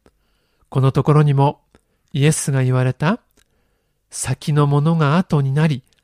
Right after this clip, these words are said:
後のものが先になるということがよく表されているように思います。私たちはどちらの生き方を望むでしょうか？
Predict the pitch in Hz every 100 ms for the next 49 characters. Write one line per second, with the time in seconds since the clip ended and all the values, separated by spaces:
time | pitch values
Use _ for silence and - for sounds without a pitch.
0 | _ _ - 180 247 208 185 170 175 175
1 | 123 - 113 - 131 131 131 131 _ -
2 | 127 120 123 113 135 185 _ _ _ _
3 | 180 - 131 - - 117 151 160 202 202
4 | - 117 107 107 101 101 170 - - 110
5 | 110 117 110 - _ _ _ _ _ _
6 | _ _ _ _ _ _ _ _ _ _
7 | _ _ _ _ - 127 143 131 123 -
8 | 123 113 190 _ _ _ - 135 - 233
9 | 208 185 135 120 - 143 - 135 160 -
10 | 127 123 147 190 175 - 113 98 107 95